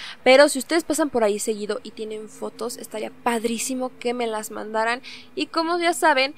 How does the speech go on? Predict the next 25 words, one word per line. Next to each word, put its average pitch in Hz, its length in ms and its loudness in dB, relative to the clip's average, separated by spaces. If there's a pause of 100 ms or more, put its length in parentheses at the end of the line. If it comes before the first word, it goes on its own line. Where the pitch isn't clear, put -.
(360)
yo 277 120 6
las 285 140 6
estoy 254 180 -8
publicando 254 800 2 (100)
en 285 340 2
el 208 220 -6 (120)
Instagram 226 600 -2
de 226 120 -2
Remanchados. 262 720 -2
Por - 200 -10
favor, 226 420 0
mándenmela 254 920 2
al 269 300 8
correo 220 240 -2
de 220 100 2
Remanchados, 285 640 2
que 233 140 -2
es 226 40 0
remanchados 226 720 -2
arroba 208 320 -4
gmail 214 380 -8
punto 208 280 -12
com. 220 220 -2
Estaría 214 520 -8
interesantísimo 220 1000 -8